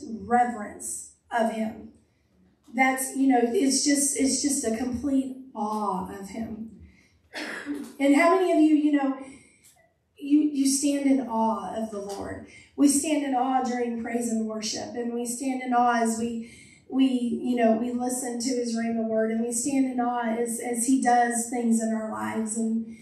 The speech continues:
and moves and just does crazy, miraculous things. We stand in awe of him. And,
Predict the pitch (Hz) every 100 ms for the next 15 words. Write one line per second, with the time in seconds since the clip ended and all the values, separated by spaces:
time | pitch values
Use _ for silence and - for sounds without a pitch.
0 | - _ 240 233 233 240 247 247 233 220
1 | 226 233 233 240 - 254 233 233 226 -
2 | - - - 302 311 285 269 247 240 233
3 | 233 240 233 226 - 233 220 220 226 -
4 | 277 262 247 233 233 233 226 226 220 -
5 | 226 - - - - - - - - _
6 | 277 285 277